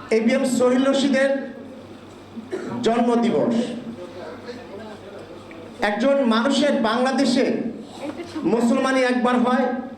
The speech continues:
বিয়ে হয়তো একবার হয়, কিন্তু বাংলাদেশের মানুষ তিনবার জন্মগ্রহণ করেন, তিনবার। আমি জানি না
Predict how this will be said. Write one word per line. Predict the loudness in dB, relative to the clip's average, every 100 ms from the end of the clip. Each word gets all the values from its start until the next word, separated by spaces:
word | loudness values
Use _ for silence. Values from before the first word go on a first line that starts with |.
| -12
বিয়ে | -8 -2 2 4
হয়তো | 4 4 4
একবার | 2 2 2 2
হয়, | 2 2 2 -2 -6 -10 0
কিন্তু | 2 4 2 2 2 -2 -6 -12 -16 -8 -2
বাংলাদেশের | 0 2 2 4 4 2
মানুষ | 2 2 2 4
তিনবার | 4 4 4 4
জন্মগ্রহণ | 2 4 6 4 4 0
করেন, | 0 2 2 0 -4 -8 -10 -12 -12 -10 0
তিনবার। | 4 4 4 2 0 -4 -6 -8 -10 -12 -6
আমি | 0 2 4
জানি | 4 2
না | 2 0 -2